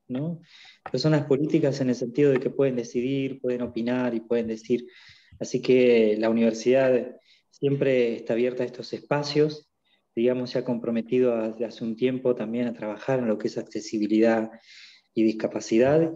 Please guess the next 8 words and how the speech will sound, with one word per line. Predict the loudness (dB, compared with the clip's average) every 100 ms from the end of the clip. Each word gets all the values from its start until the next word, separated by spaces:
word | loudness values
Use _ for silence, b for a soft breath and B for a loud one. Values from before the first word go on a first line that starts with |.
| -4
y, | -2 0 0 0 -2 -6 -10 _ _ _ b b b b _ _ 0
y | 2
bueno, | 4 2 -2 -6 _
es | -10 -4
eso | -4 -2
más | -2 -4
que | -4 -4
nada. | -2 0 0 -4 -8